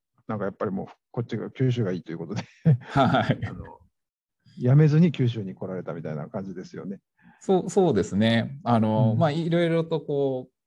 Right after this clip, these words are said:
Speaker 2: あの、同僚とか上司にも恵まれて、まあ、辞めずに、
Speaker 1: うん。
Speaker 2: あ、来てですね。で、まあ、
Speaker 1: はい。
Speaker 2: ヤフーでもそういう形で仕事をしてるんですけど、
Speaker 1: はいはいはい。
Speaker 2: はい。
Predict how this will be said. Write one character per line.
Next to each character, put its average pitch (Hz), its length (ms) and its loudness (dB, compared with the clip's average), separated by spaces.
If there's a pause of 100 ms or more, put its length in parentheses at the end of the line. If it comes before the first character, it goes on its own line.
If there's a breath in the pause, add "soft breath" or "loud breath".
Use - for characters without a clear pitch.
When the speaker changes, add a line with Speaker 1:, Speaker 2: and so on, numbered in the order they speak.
Speaker 2:
あ 131 160 -6
の、 107 880 -6 (420)
同 131 220 -2
僚 120 240 0
と 120 180 -12
か 90 320 -6
上 120 220 -2
司 104 140 -8
に 90 100 -4
も 92 180 -6
恵 101 80 0
ま 101 220 -2
れ 101 140 -4
て、 104 320 -2 (260 loud breath)
ま 123 100 -2
あ、 113 60 0
辞 113 100 0
め 123 160 2
ず 123 160 4
に、 110 380 -4
Speaker 1:
う 120 60 -12
ん。 - 20 -8
Speaker 2:
あ、 104 120 -8
来 - 120 -20
て - 160 -6
で 110 100 -12
す - 160 -12
ね。 113 260 -2 (220)
で、 165 140 0
ま 143 60 0
あ、 135 60 -4
Speaker 1:
は 135 180 0
い。 - 20 2
Speaker 2:
ヤ 110 100 2
フ 113 120 -2
ー 107 60 2
で 87 80 -2
も 85 120 -6
そ 87 180 -10
う 92 40 -6
い - 20 -6
う - 60 -8
形 90 400 -6
で 87 220 -4 (380 loud breath)
仕 - 140 -8
事 92 300 -2
を 69 220 -4 (260)
し 104 100 -12
て 98 160 0
る 92 180 -2
ん 69 120 -4
で 82 100 -6
す - 120 -14
け 90 120 -4
ど、 95 380 -2 (360)
Speaker 1:
は 113 160 -4
い 107 60 -12
は 113 100 -16
い - 40 -14
は 98 220 -8
い。 98 60 -8
Speaker 2:
は 117 60 -12
い。 - 0 -